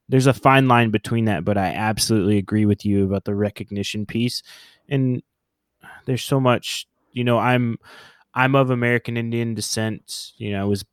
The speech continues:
born in Oklahoma. I'm a member of the Choctaw Nation. It's like,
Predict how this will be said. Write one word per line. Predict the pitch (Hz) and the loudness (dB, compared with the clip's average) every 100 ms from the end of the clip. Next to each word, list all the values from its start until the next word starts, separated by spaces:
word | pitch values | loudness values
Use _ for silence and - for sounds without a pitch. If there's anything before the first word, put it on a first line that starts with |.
| _ | _
born | - 107 107 | 0 2 4
in | 107 | 2
Oklahoma. | 107 107 101 107 104 104 101 | 2 0 2 2 4 4 4
I'm | 104 | 4
a | |
member | 104 104 104 | 4 4 4
of | 104 | 2
the | 101 | 2
Choctaw | - 101 - | -2 -2 0
Nation. | 101 104 101 - 104 | 0 0 -2 -4 -4
It's | 101 98 - | -6 -8 -6
like, | 104 101 - | -6 -6 -10